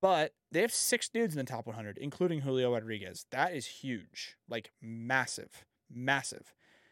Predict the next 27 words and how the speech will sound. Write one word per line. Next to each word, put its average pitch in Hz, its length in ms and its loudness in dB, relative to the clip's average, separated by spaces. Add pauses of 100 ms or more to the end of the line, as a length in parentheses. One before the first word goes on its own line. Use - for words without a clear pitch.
(320)
Um, 117 540 0
so - 120 -4
they're 139 120 2
found, 151 320 2
like, 120 180 0 (100)
their 196 360 4
whole 160 680 2
future 123 420 -2
is 107 100 -6
looking 110 300 -6
very 120 340 4
bright 104 320 -4 (140)
for 120 100 -8
the 110 80 -4
Mariners. 104 500 -8
Don't 131 200 -2
be 131 80 -6
shocked 117 340 -2
if - 60 -20
they 113 100 -8
make 110 180 -6
a 113 40 -10
nice 110 240 -8
run 107 340 -8 (580)
the 123 60 -6
World 107 220 -4
Series. - 440 -8